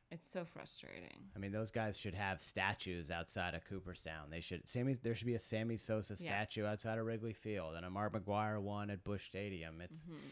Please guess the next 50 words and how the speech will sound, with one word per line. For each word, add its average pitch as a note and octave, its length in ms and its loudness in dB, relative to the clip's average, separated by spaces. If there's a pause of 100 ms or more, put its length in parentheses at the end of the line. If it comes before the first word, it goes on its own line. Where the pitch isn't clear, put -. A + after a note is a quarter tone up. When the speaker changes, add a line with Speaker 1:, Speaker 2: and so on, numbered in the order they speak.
(240)
Speaker 2:
you E3+ 100 10
know, E3+ 220 12
it, E3+ 160 8
it, D#3 200 4 (280)
it's F3+ 200 8
sad, C#3+ 520 8 (460)
and C3 160 -4
hopefully D3 440 -2
someday D3+ 580 8
those C3+ 220 4
guys A#2 440 2
get A2+ 220 -2
their G#2 140 -2
due, G2 440 -2
but F#2 240 -2 (640)
Speaker 1:
I C4 220 2
think, C#4 220 -6
you A3+ 120 -4
know, G#3+ 80 -2
my, G3+ 260 -2
my F#3 120 0
whole A#3 260 -2
thing B3 180 -2
about G3+ 180 -2
baseball E3+ 440 -4 (120)
is D#3+ 120 -6
that, D3+ 340 -4
like, D3+ 240 -6
the D#3+ 100 -6
reason G#3 380 -2
that G3 160 -2
it, E3 140 -4 (100)
it's E3+ 240 -4
not D#3 200 -2
as E3+ 120 -8
popular D#3+ 460 -6
as D#3 100 -8
other D3+ 220 -4
sports D#3+ 340 -6
is D#3 60 -12
because D#3 260 -8
it D#3 100 -8
doesn't D#3+ 240 -6
have E3 120 -8
a D#3 120 -8
villain. G3 580 -8 (580)
And F#3 120 2
I E3+ 120 4
think E3+ 360 -4
that E3 260 0